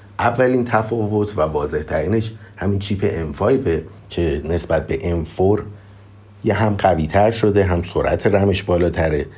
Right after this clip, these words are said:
سرعت رم ام فور صد و بیست گیگابایت در ثانیه بود و ام فایو صد و پنجاه و سه گیگابایت در ثانیه است.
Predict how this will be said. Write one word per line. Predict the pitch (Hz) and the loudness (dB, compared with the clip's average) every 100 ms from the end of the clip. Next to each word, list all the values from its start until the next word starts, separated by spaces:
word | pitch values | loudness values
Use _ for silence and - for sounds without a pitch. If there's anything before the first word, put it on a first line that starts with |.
| - - - - | -20 -20 -20 -20
سرعت | - - 82 85 90 | -6 2 4 2 2
رم | 90 87 87 | 2 2 2
ام | 85 82 80 | 0 0 0
فور | 80 - 92 87 - - | -2 2 2 2 -4 -12
صد | - 92 87 | -4 -2 0
و | 87 | 0
بیست | 80 107 - | 0 -4 -2
گیگابایت | 101 95 92 90 85 - - - - 87 87 - | -2 2 2 2 -2 -10 -20 -8 0 2 0 -2
در | 87 85 | 0 0
ثانیه | 82 - 87 87 85 | -2 -2 0 2 0
بود | 82 87 85 - - - - | 0 -2 -4 -8 -20 -10 -4
و | 76 | 0
ام | 92 80 | 0 0
فایو | 76 90 98 | 0 2 2
صد | - 90 98 | 2 2 2
و | |
پنجاه | 98 80 76 80 | 2 -2 0 -2
و | |
سه | 78 87 | 0 -2
گیگابایت | 76 76 67 71 71 | 0 -2 -2 0 -4
در | - 67 67 | -2 -2 -2
ثانیه | - 67 64 - | -4 -4 -4 -6
است. | - | -10